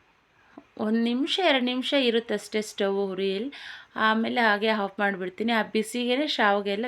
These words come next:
ಬೆಂದೋಗ್ಬಿಡುತ್ತೆ. ನೋಡಿ, ಫೈನಲಿ ಈ ಥರ ಬಂದಿದೆ. ಎಷ್ಟು ಚೆನ್ನಾಗಿದೆ ಅಂದರೆ ಅಷ್ಟು ಚೆನ್ನಾಗಿದೆ. ಟೇಸ್ಟು ಅಷ್ಟೇ, ನೀವು ಹಾಲು, ಸಕ್ಕರೆ ಆ,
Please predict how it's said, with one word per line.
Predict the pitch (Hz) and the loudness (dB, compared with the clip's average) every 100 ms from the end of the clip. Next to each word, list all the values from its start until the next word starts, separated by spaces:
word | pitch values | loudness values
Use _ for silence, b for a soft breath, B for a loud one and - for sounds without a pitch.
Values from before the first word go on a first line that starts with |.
| 202 | -4
ಬೆಂದೋಗ್ಬಿಡುತ್ತೆ. | 190 196 196 185 180 180 302 - B B B B | -4 -2 -2 -2 -8 -6 -8 -8 B B B B
ನೋಡಿ, | 220 262 254 | 0 0 2
ಫೈನಲಿ | 220 214 220 214 220 | 0 2 0 0 0
ಈ | 214 | -2
ಥರ | 196 196 190 | -2 -4 -4
ಬಂದಿದೆ. | 190 190 190 185 | -6 -4 -4 -6
ಎಷ್ಟು | - 262 254 | -8 -8 -4
ಚೆನ್ನಾಗಿದೆ | 226 196 196 196 185 | -4 -2 -2 -4 -6
ಅಂದರೆ | 208 190 | -4 -6
ಅಷ್ಟು | - 185 | -6 -8
ಚೆನ್ನಾಗಿದೆ. | 185 185 185 190 185 | -6 -6 -4 -6 -6
ಟೇಸ್ಟು | 185 196 202 - 214 | -6 -4 -6 -6 -6
ಅಷ್ಟೇ, | 190 - - 190 220 B B B B - | -6 -8 -10 -8 -8 B B B B -2
ನೀವು | 208 196 | 0 2
ಹಾಲು, | 190 190 208 214 214 | 2 4 4 4 2
ಸಕ್ಕರೆ | 202 190 - 214 214 B B B - | -2 -4 -2 -2 -2 B B B 0
ಆ, | 202 | 6